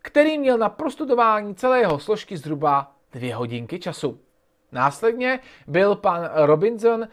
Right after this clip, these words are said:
přesunut do jednoho vězení, ze kterého byl přesunut do druhého vězení. V tom druhém vězení strávil osm týdnů na samotce, přičemž mu muslimové spoluvězni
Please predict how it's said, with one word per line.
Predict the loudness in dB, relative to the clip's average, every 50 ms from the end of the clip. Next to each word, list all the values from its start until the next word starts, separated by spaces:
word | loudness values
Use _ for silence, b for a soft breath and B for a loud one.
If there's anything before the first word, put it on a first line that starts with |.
| b b b b b
přesunut | -4 -2 0 0 0 0 -2 -2 -2
do | 0 2 4 4
jednoho | 4 4 2 -2 -2
vězení, | 0 -2 0 0 -2 -2 -4 -4 -6 -8 -10 -12 _ _ _
ze | -6 -6 -4
kterého | 0 2 2 4 4 4 2
byl | 0 -2
přesunut | -4 -4 -8 -14 -12 -10 -10 -10 -6 -4
do | -4 -2
druhého | 0 2 4 6 6 6 6
vězení. | 4 2 0 -4 -4 -6 -6 -8 -14 -20 b b b b b b b b
V | -4
tom | -4 -4 -2
druhém | -4 -2 -2 -2 0 2
vězení | 2 2 4 4 4 2 2 -2 -8
strávil | -4 0 2 4 4 4 4 2 0 0 -2 -6 _ _
osm | 4 6 6 6 4 -2 -4 -4 -4 -4
týdnů | -4 -4 -4 -4 -2 -4 -6 -4
na | -2 -4 -4
samotce, | -2 0 0 0 0 -2 -6 -4 -2 -2 -2
přičemž | -2 -4 -10 -14 -12 -12 -12 -12 -14 -14
mu | -14 -12
muslimové | -10 -10 -10 -10 -8 -6 -4 -2 0 2 4 4 4 2 0
spoluvězni | -4 -8 -8 -4 -2 -2 0 0 0 0 -2 -4 -6 -8 -8 -8